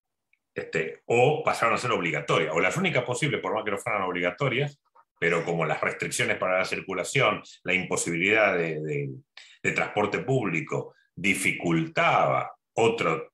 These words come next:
modelo alternativo, aunque las leyes no los prohibieran, este, o en algunos países que se determinó que aquellas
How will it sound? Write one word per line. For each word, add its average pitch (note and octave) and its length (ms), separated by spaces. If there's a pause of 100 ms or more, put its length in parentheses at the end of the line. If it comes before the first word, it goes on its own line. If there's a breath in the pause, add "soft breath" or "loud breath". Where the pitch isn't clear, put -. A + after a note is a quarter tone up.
modelo E2+ 440
alternativo, E2+ 680
aunque F2 340
las D#2+ 180
leyes F#2+ 360
no F2 120
los - 240
prohibieran, C3+ 640 (760 soft breath)
este, F2+ 500
o D#3 200
en C3 100
algunos A#2+ 280
países C#3+ 320
que A#2 80
se F#2+ 160
determinó F#2 640
que C3 320 (240)
aquellas C3+ 840